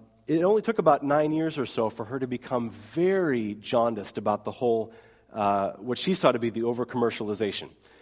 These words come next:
of Mother's Day. Uh, from about nineteen twenty-three onward, she spent the rest of her days opposing what the holiday had become. Uh, it's interesting to note that, uh, she actually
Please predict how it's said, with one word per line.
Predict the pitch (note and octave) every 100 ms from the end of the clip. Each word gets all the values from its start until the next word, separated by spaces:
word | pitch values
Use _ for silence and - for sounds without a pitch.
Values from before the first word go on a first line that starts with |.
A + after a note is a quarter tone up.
| - _ -
of | F#2+ F#2 F2 - - _ _
Mother's | G#2 G#2 G2+ F#2
Day. | - C#2+ - _ _ - - _
Uh, | - F#2
from | B2+ B2+
about | C3 B2+
nineteen | C#3 E3 E3+
twenty-three | D3+ D#3 D3 C3+ C#3+ C3 A#2+ A#2+
onward, | B2+ C3+ A2+ F2+
she | - B2
spent | - B2+
the | A#2+
rest | B2 B2+
of | A#2+
her | A#2
days | A2 G#2
opposing | G#2 - D#3 E3+ A#2+ G#2+
what | A2
the | A2+
holiday | A#2 A#2+ G#2+ G2+ G2+ - - _ _
had | A2+ G2+
become. | G#2 - E3+ E2+ - - - - - - _ _ _ A#2+
Uh, | A#2
it's | A#2+
interesting | D3+ D3 D3 B2+
to |
note | A#2 B2+ C#3 C3
that, | A2 G#2 -
uh, | G#2 G2+ G2 -
she | - C3
actually | C3 D3 - A#2+ A2+